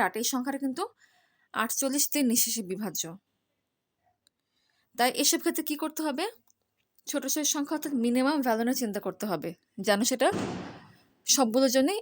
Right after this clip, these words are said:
অ্যাপ্লিকেবল হয়। এক্ষেত্রে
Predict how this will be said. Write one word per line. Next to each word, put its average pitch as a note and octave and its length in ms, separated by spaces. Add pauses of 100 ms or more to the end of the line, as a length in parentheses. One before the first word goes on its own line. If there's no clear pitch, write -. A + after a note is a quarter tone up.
অ্যাপ্লিকেবল G#3 580
হয়। E3 180 (4000)
এক্ষেত্রে C#4+ 480